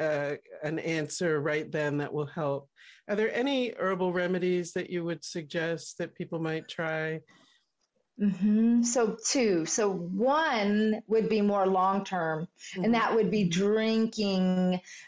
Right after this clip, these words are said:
Speaker 2: nourishing herbal teas. And I have it right behind me, Women's Balance. I think you might have even tried it.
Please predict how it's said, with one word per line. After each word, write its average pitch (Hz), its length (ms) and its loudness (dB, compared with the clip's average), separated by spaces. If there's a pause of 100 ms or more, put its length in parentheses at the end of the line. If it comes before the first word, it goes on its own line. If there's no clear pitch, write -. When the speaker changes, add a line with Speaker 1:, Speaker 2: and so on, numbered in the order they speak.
Speaker 2:
nourishing 196 920 2 (160)
herbal 180 680 2 (460)
teas. 180 400 2
And 226 160 2
I 226 60 2
have 233 240 2
it 196 80 4
right 196 160 4
behind 190 260 2
me, 175 100 4
Women's 196 420 2
Balance. 185 720 0 (120)
I 302 100 0
think 302 220 2
you 311 100 4
might 285 180 2
have 254 100 4
even 214 240 2
tried 190 320 0
it. - 160 -2